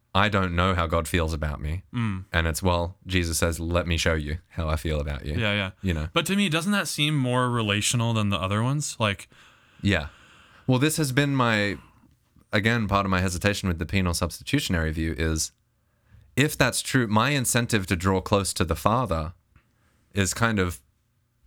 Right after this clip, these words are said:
Speaker 1: damaged somewhat by the
Speaker 2: Mm-hmm.
Speaker 1: fact that I knew,
Speaker 2: Does he really love me?
Speaker 1: were it not for
Speaker 2: Or does he
Speaker 1: Jesus,
Speaker 2: just love Jesus? And he sees me 'cause of the imputation.
Speaker 1: And this
Speaker 2: Or he
Speaker 1: is
Speaker 2: sees Jesus 'cause of the
Speaker 1: Right.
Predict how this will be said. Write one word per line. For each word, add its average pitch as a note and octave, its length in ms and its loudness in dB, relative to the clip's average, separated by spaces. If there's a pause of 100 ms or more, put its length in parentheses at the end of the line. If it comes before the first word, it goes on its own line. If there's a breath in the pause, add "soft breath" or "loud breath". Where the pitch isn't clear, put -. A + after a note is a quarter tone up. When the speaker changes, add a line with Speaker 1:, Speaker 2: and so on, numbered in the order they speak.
(280)
Speaker 1:
damaged G#2 480 2
somewhat F#2 640 0
by F2+ 100 4
the F2 80 2
Speaker 2:
Mm-hmm. G2+ 80 0
Speaker 1:
fact A2 220 2
that F#2 100 4
I F#2 200 2
knew, F#2+ 340 2
Speaker 2:
Does D3 160 4
he D3 100 2
really G3+ 340 2
love B2+ 320 0
me? G#2+ 400 0
Speaker 1:
were A2+ 200 4
it G#2+ 80 -4
not A2 180 2
for - 120 -2
Speaker 2:
Or A2+ 200 4
does C#3 100 2
he - 80 4
Speaker 1:
Jesus, - 100 4
Speaker 2:
just F3 180 0
love C#3+ 160 2
Jesus? A2+ 520 -2 (140)
And B2+ 120 0
he A2+ 100 0
sees D3+ 440 2
me B2+ 300 2
'cause A2 160 0
of A2 80 0
the G2 140 0
imputation. G#2 720 0
Speaker 1:
And A#2+ 160 2
this C#3+ 120 0
Speaker 2:
Or D3+ 40 8
he D#3 40 6
Speaker 1:
is C#3 80 0
Speaker 2:
sees C#3 240 0
Jesus A#2 380 0
'cause A2+ 100 0
of G2 40 -2
the G#2+ 80 0
Speaker 1:
Right. F2 40 -2